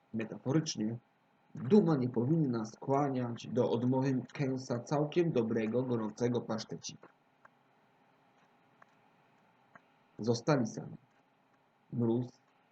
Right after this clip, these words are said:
ostatni już w tym roku, wzmocnił swój uścisk na kamieniach dróg.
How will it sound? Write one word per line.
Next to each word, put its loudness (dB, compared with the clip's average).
ostatni 2
już -8
w -20
tym -2
roku, 2
wzmocnił -2
swój -2
uścisk -4
na 0
kamieniach -2
dróg. -14